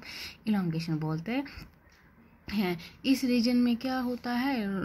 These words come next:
Area of elongation में क्या होता है? वहाँ पे absorption of mineral salt होता है, ठीक है। second, area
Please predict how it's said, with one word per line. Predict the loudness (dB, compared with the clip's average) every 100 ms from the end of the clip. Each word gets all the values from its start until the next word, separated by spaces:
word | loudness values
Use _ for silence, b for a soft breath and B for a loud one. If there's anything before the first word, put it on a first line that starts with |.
| -2
Area | 2 2 4 2 0
of |
elongation | -2 -2 0 0 0 2
में | 2 2
क्या | 0 0 0
होता | 0 -2 -4
है? | -2 0
वहाँ | 0 -2 -2
पे | -2 -2
absorption | 0 0 0 -2 -4
of | -4 0
mineral | 2 4 4 0 -2
salt | -2 -4 -4
होता | -6 -6 -6 -4 B B B B -6
है, | -2 -4 -4
ठीक | -6 -6 -6
है। | -8 -8 -14 -20 -20 -20 -20 -20 -20 -20 -6
second, | -2 0 2 2 2
area | 0 2 2 2 0